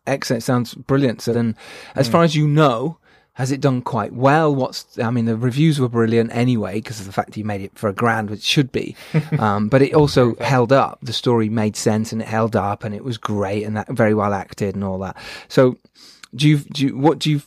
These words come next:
Speaker 1: what did you learn from that that you brought into the Droving, let's say, that you, you know, you took from it?
Speaker 2: I think it was,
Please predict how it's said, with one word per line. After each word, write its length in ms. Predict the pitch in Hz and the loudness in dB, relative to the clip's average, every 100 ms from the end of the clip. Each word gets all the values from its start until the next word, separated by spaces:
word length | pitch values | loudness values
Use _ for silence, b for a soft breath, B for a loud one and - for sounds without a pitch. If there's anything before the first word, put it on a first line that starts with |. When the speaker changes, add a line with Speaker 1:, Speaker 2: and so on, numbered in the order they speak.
| _ _ | _ _
Speaker 1:
what 180 | - 170 | 2 2
did 140 | 180 165 | 2 0
you 100 | 160 | 2
learn 280 | 170 165 151 | 4 4 2
from 200 | 135 131 | -2 -2
that 200 | 123 123 | -4 -4
that 60 | |
you 100 | 123 | -6
brought 280 | 127 135 131 | 0 2 2
into 280 | 139 131 - | 0 -4 -6
the 120 | 117 | -6
Droving, 580 | 113 131 135 117 107 101 | 2 4 4 2 -4 -4
let's 200 | 107 - | -8 -6
say, 360 | - 98 107 117 | -6 -6 -6 -12
that 260 | 123 113 120 | -6 -6 -2
you, 240 | 120 113 | 0 0
you 240 | 113 120 | 0 -2
know, 80 | 110 | -2
you 160 | 104 113 | -2 -4
took 260 | - - | -6 -8
from 240 | - 107 95 | -8 -10 -10
it? 120 | - _ _ _ _ | -12 _ _ _ _
Speaker 2:
I 140 | 214 | -2
think 580 | 202 233 226 180 - - _ _ - | 0 0 -2 -4 -12 -18 _ _ 0
it 100 | 190 | 2
was, 520 | 190 180 160 - | 4 2 0 -4